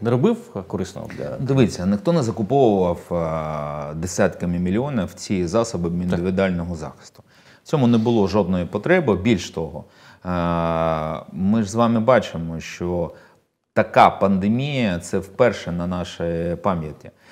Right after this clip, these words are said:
Speaker 2: Пандемія, яка ще має відповідні, е, економічні наслідки. Тобто всі зв'язки економічного характеру, які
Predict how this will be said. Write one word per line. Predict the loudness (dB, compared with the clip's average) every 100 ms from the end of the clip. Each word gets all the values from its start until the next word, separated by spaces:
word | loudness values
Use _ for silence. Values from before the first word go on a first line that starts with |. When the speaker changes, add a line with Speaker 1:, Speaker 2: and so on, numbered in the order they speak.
| -20 0
Speaker 2:
Пандемія, | 4 4 4 2 2 2
яка | 4 2 4 2 2
ще | 0 -2
має | 0 0 0 2 0 -2 -12 _
відповідні, | -4 -4 -2 -2 2 2 2 2 2
е, | 0 -2 -4 -4 -4 -2 -2 -4 -6 -14 _ _ _ _ _ -20 -18 -6 -2
економічні | 2 4 4 4 2 2 2
наслідки. | 6 4 4 -4 -12 -14 -12 -6
Тобто | -6 -4 -6
всі | -4 2 2
зв'язки | 4 4 4 0 0 0 0
економічного | -2 0 2 2 0 0 0 0
характеру, | 2 6 6 4 -6 -4
які | -4 -2 -2 -2